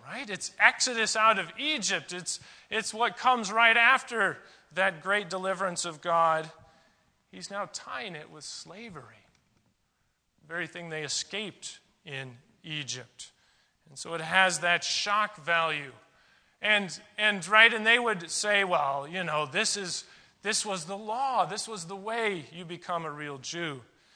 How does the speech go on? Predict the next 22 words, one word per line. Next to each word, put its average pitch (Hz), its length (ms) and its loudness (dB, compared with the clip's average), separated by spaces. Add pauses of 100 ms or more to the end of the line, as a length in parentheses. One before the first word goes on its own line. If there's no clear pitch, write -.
(260)
And 139 100 -18
he's 139 260 -10
now 151 320 0
saying, 147 580 -6 (420)
instead, 151 760 -2 (840)
"This 156 240 -4
is 139 160 -8
the 143 140 -14
way 143 500 -2 (320)
that 135 200 -12
you 143 140 -12
are 127 340 -4
like 127 320 -14
Ishmael. 127 380 -16 (960)
This 147 180 -12
is 143 160 -12
the 147 140 -10
way 143 480 -2 (200)
that 139 200 -8
you 139 160 -10
are 135 400 -4 (600)
a 131 280 -8